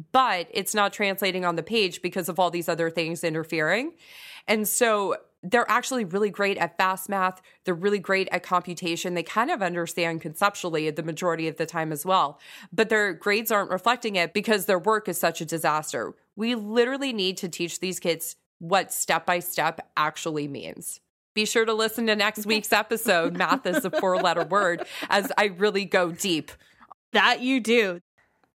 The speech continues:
Speaker 2: All right, reading. Just to throw this out there, reading is usually the first thing that you guys have seen as parents with A D H D, right?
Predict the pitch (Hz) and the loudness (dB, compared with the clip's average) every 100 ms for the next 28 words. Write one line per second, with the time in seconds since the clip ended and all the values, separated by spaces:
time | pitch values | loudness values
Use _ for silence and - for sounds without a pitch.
0 | _ - 233 254 302 277 208 254 392 349 | _ 2 4 6 4 2 0 4 4 4
1 | 311 311 311 330 294 - _ _ _ 370 | 2 2 4 2 0 -8 _ _ _ -20
2 | - _ - 415 415 466 453 339 294 247 | -20 _ 4 4 6 2 4 4 4 4
3 | 220 214 175 117 202 262 381 466 359 262 | 2 4 2 2 2 2 4 2 2 2
4 | 262 262 254 226 - 208 208 - - 185 | 2 4 2 0 -2 0 2 0 0 0
5 | 214 220 208 202 180 180 185 202 180 - | 2 0 0 2 2 2 2 -2 -2 -2
6 | 190 196 262 349 - 208 - 185 175 175 | 0 2 2 0 -2 -4 -2 0 2 0
7 | 196 - 190 - 185 175 170 - 160 95 | -4 -8 -4 -2 0 -2 -4 -6 -8 -4
8 | 190 220 262 | 2 2 2